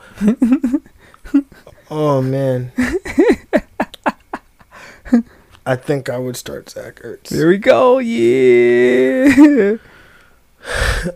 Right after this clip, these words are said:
Speaker 2: Um, and then on the, no, well, in the, in the, for, sorry,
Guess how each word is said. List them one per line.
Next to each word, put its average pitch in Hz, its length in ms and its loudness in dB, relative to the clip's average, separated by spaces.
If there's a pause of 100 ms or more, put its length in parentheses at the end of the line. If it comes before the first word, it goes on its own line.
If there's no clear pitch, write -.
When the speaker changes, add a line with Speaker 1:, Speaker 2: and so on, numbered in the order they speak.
Speaker 2:
Um, 139 580 2 (480)
and 143 220 -2
then 143 460 0 (260)
on 139 380 -2
the, 123 600 -6 (1600)
no, 147 240 6
well, 131 260 6
in 131 140 -2
the, 123 160 -2 (100)
in 131 120 -4
the, 123 160 -4 (180)
for, 127 300 -6
sorry, 113 320 -2